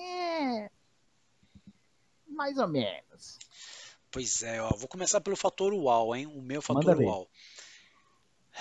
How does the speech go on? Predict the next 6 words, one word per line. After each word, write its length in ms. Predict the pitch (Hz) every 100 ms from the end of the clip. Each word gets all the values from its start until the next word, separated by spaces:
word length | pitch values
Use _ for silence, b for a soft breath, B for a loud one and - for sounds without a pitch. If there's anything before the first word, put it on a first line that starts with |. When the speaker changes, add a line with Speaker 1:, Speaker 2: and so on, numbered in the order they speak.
| B B B _ _ _ -
Speaker 2:
Olha, 360 | 110 104 104 - _
a 160 | - - -
construção 640 | 139 226 - 165 - 131
de 100 | 110
personagem, 840 | _ 110 - 104 95 98 98 92 _ _ _ _ _ _ - -
é... 960 | 104 104 104 101 98 98 92 90 87